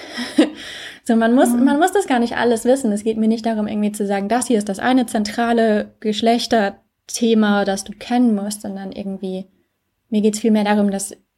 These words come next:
Speaker 1: Menschen verstehen, ich darf das irgendwie spannend finden oder auch total langweilig, ist auch in Ordnung.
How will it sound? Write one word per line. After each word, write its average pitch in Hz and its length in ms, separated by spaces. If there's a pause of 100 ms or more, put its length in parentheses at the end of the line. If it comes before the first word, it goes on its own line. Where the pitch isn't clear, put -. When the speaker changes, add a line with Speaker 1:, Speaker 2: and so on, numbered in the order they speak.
(160)
Speaker 1:
Menschen 208 400
verstehen, 190 760 (400)
ich - 260
darf 208 360
das 214 180
irgendwie 202 260
spannend 285 340
finden 311 400
oder 190 280
auch - 60
total - 280
langweilig, 285 520
ist - 140
auch 226 160
in 247 120
Ordnung. 247 420